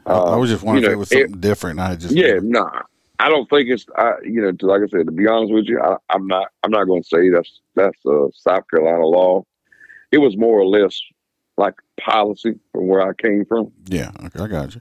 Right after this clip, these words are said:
Speaker 2: And, and, and if we didn't take possession of 'em, most of the time, the coroner that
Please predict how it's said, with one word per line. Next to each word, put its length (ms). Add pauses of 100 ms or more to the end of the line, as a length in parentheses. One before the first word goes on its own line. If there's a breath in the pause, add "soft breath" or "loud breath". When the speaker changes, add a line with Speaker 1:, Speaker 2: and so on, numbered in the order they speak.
(140)
Speaker 2:
And, 220 (220)
and, 120 (220)
and 80 (100)
if 40 (100)
we 60 (180)
didn't 240
take 320
possession 600
of 180
'em, 160
most 320
of 80
the 60
time, 340 (220)
the 60 (140)
coroner 440
that 120